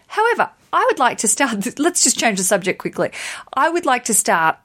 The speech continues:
this episode, this Friday quickie episode. I haven't even introduced. I just went straight into the T G I F and then whinging.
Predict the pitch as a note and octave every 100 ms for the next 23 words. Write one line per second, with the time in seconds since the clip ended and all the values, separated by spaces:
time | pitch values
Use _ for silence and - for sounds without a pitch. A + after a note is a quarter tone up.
0 | _ G#3 G3+ G#3 F#3+ F3+ F3+ - E3 E3
1 | - F#3 - - G#3+ A3 A3 G#3+ G#3 A3
2 | G#3+ F3+ - - F3+ - E3 D#3 G3+ A3+
3 | A3 G#3+ G3 F3 E3+ E3 - E3+ F3 G3
4 | F#3 - - G#3+ A3+ G#3+ G3 - F#3+ F#3+
5 | G#3+ F#3+ G3 F3+ F3 F3 - E3+ E3 D#3
6 | D#3 C#3+